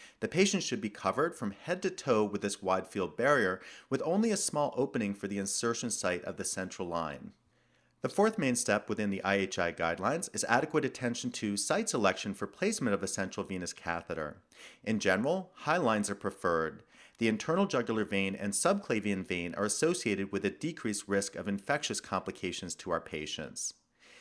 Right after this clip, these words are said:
In general, low lines are less preferred, as placement of a catheter into the ephemeral vein is associated with a higher risk of infection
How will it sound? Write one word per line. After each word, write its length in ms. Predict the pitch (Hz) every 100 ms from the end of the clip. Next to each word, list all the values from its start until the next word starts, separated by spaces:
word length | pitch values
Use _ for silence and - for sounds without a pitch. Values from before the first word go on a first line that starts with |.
| - - -
In 120 | 110
general, 420 | 113 113 110 104
low 200 | 98 110
lines 400 | 196 190 107 110
are 80 | 90
less 320 | 92 90 170
preferred, 600 | 202 - - 87 85 127 139 -
as 220 | - 113 -
placement 500 | - - 165 170 139
of 100 | 107
a 40 |
catheter 480 | - 104 107 107 107
into 160 | 101
the 120 | 98 95
ephemeral 420 | - 170 214 123
vein 320 | - 87 92
is 180 | - 98
associated 580 | 107 170 196 - 98 95
with 140 | 95
a 140 | - -
higher 220 | 120 170
risk 200 | 156 -
of 80 | 113
infection 640 | 113 - 95 - 101